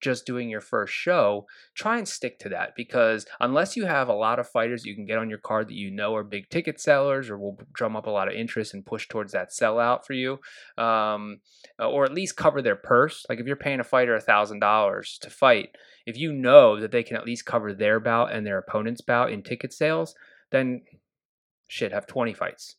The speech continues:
But, um, I, I think realistically for your, for your first couple shows, try to keep it in that six, seven,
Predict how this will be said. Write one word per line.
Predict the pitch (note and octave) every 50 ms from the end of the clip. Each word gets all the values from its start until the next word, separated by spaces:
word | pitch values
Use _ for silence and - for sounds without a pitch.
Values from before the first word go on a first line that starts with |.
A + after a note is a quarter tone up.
| _ -
But, | B2 G#2+ G2+ - - A2+
um, | A#2 A2 G#2+ G2+ G2 G2 F#2+ G2 _ _ _ _ - - - -
I, | B2+ B2+ - -
I | C#3 C3+
think | D3 D3 B2 A#2
realistically | C3+ C3+ B2+ B2 B2+ A2+ - - - - A#2 G#2+
for | G2+ - A#2
your, | G#2+ G#2+ - - -
for | - - - A#2
your | G#2+ A2
first | - - B2+ B2 - -
couple | - A#2 A2 -
shows, | G2 - - - A2+ G#2 G2 G2 F#2+ F#2 - - _ _ -
try | - F#3+ F#3
to | F3+
keep | - - C#3+ B2+ -
it | B2+ G#2+ - - _ _
in | - A2 G#2+
that | G#2 G2 G2 - - _
six, | - - - - - - A2+ G#2 - - - - -
seven, | - G2 G2 G2 G2 G2 G2 F#2+ F#2+ F#2+ -